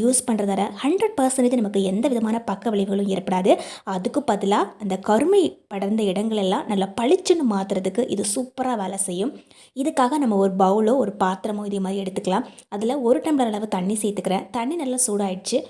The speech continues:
ஒரு எலுமிச்சைப்பழம் எடுத்துக்கிறேன். வாடிப்போன எலுமிச்சைப்பழமா இருந்தாலும் பரவாயில்ல, அல்லது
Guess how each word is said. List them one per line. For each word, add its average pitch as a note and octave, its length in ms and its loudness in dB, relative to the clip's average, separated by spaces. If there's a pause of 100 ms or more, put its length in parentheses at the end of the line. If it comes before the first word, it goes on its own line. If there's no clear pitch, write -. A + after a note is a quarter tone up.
(260)
ஒரு A#3 180 2
எலுமிச்சைப்பழம் C4+ 540 0
எடுத்துக்கிறேன். F#3 380 -2 (180)
வாடிப்போன B3+ 600 2
எலுமிச்சைப்பழமா G3 560 0
இருந்தாலும் A3 340 0
பரவாயில்ல, F#3 440 0 (440)
அல்லது G3 220 0